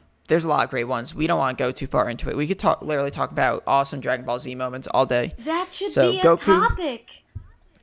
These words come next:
Speaker 2: Awesome D B Z
Speaker 1: Oh, I don't know.
Speaker 2: moments. Like, our favorite.
Speaker 1: Could. It could. But let me move on.
Speaker 2: Yeah.
Speaker 1: So, spoiler, I have two male characters, two female characters.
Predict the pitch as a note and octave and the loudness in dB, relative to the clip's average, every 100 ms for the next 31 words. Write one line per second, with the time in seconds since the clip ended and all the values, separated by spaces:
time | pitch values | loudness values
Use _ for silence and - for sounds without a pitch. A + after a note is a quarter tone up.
0 | _ _ _ _ _ _ _ _ - D4 | _ _ _ _ _ _ _ _ -14 -8
1 | D#4+ - F4 C#4+ E4 E4 E4 D#4+ - E4 | -6 -2 -4 -2 -2 0 0 0 -2 -2
2 | F4+ F4 D#4+ C4 A#3 F#3 F3 - _ _ | -2 -2 0 0 -2 -8 -14 -18 _ _
3 | B3+ C#4 C4+ B3+ C#4+ D4+ E4+ - F#3+ - | -10 -6 -6 -6 -6 -4 -6 -8 -8 -4
4 | A2+ F2 - _ _ _ _ _ _ - | -4 -4 -12 _ _ _ _ _ _ -14
5 | - - - - _ _ _ - _ _ | -8 -6 -6 -8 _ _ _ -20 _ _
6 | C3+ B2+ - D#3+ G3 G3 D#3+ C#3+ C3 C3 | 0 0 0 -2 -2 -4 -4 -4 -6 -10
7 | A3 G3+ F3+ F#3+ _ - D#3+ D3 - _ | -12 -12 -14 -20 _ 2 4 4 -2 _
8 | _ - - G3 F3 D#3 - D3+ E3+ D3+ | _ -8 4 6 8 4 2 4 4 0
9 | - - G3 E3+ D#3 D#3 F3 E3+ D#3+ - | -8 -6 -4 -2 -2 0 -2 0 -6 -4
10 | C#3+ D3 B2 - - G1+ - - - | -6 -6 -8 -8 -8 -8 -10 -14 -16